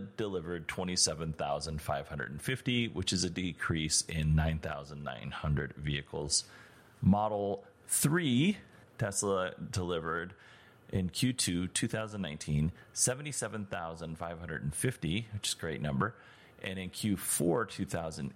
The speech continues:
eighteen, they delivered sixty-three thousand one hundred and fifty, which is an increase of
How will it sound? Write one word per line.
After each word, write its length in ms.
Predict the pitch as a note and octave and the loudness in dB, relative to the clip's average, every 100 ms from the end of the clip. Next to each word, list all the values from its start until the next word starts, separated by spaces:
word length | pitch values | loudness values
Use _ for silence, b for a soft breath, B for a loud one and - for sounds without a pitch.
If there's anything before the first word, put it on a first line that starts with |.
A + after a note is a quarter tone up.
| - | 0
eighteen, 560 | D#3 F3 - E2 D#2+ | 0 0 0 4 6
they 140 | D#2+ F2 | 6 2
delivered 420 | F#2+ F#2 F2 D#2 | 0 -2 -4 2
sixty-three 560 | - A#2 A2+ G2+ F#2+ F#2 | 2 4 0 0 0 0
thousand 440 | E2 D#2+ D#2+ D#2 | 0 -4 -4 -2
one 140 | D#2+ | 0
hundred 320 | D2 D#2 C#2+ - | 2 2 0 -2
and 160 | C#2+ | -8
fifty, 480 | - A2+ - D2 - F#2 | -4 -4 -4 -6 -6 -4
which 180 | - | 0
is 140 | E2+ D#2+ | 2 2
an 80 | - | 0
increase 560 | A2+ B2+ - E2+ E2 | -2 -4 0 2 2
of 420 | - D2 C#2 - | 2 -2 -4 -8